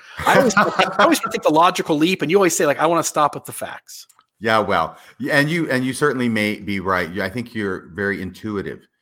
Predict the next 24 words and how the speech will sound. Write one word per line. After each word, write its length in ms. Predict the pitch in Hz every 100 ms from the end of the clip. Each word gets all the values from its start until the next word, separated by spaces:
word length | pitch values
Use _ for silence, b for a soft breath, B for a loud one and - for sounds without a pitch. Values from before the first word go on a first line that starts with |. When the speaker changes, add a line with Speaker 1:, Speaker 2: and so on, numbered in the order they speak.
| _ _ _ _
Speaker 2:
and, 380 | 87 90 82 90
uh, 300 | 85 82 76
as 160 | 87 85
an 120 | 85
individual. 720 | 90 82 90 80 78 65 - B B B -
Um, 460 | 90 87 80 80 _ - _ _
but 440 | 87 123 113 - - _ _ _
let 120 | 131
me 60 | 180
just 200 | 113 -
say 140 | 107
this. 320 | 90 60 - - b b b _
Uh, 360 | 98 98 92 -
first 360 | - 190 -
off, 280 | 98 69 - _ _ _ _ _
this 200 | - 165
comes 320 | - 156 151 -
from 180 | 139
the 80 | 113
best 360 | 95 107 104 -
of 120 | 90
motives, 540 | 87 82 - - - _ _ _ _ _ _ -
all 100 | 78
right? 300 | 80 82